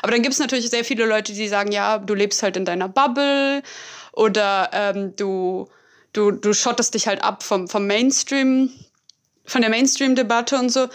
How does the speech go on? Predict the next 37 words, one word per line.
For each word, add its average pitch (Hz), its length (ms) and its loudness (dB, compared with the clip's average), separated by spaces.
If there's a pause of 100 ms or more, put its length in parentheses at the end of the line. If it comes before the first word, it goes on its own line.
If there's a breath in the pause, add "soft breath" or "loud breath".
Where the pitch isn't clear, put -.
(400 loud breath)
Aber 240 180 2
ich 240 140 2
denke, 262 300 2
wir 226 80 4
sind 233 180 2
halt 240 140 2
auch 208 120 0
so 262 460 0
überlaufen 208 1160 2
und 208 280 0
überlastet 202 880 0
mit 214 140 0
diesen 196 220 -2
ganzen 240 500 0 (300)
Neuigkeiten 240 1040 0
und 220 120 0
immer 240 140 2
mit 226 160 0
diesem, 214 220 0
ich - 100 -4
muss 233 140 0
auf 220 120 -4
dem 226 140 2
nächsten 220 380 0
Sta-, - 240 0
also 208 180 -2
auf 208 80 -4
dem 220 120 0
neuesten 226 360 0
Stand 269 400 2
sein, 302 320 2 (480 loud breath)
äh, 220 100 0
dass 214 180 0
ich - 100 -2
das 220 160 -4
manchmal 202 300 -4
ganz 190 280 -6